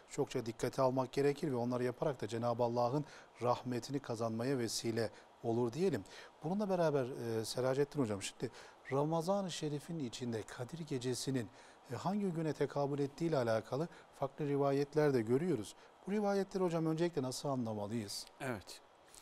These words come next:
Speaker 2: Şimdi Kadir Gecesi'nin Ramazan ayında olduğu ayetle sabit. Çünkü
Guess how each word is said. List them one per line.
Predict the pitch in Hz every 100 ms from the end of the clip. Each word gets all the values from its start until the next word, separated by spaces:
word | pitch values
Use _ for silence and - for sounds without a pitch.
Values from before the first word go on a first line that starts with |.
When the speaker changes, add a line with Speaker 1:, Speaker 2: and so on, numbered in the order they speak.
| - - - - - - - -
Speaker 2:
Şimdi | - - 127 120 131 131 - -
Kadir | 117 127
Gecesi'nin | 131 123 117 113 - 117 131
Ramazan | 113 120 117 110 107 -
ayında | 113 110 104 98 -
olduğu | 110 110 101 107 131 143 - - -
ayetle | 107 98 - 131
sabit. | - 101 85 80 - - -
Çünkü | 117 104 113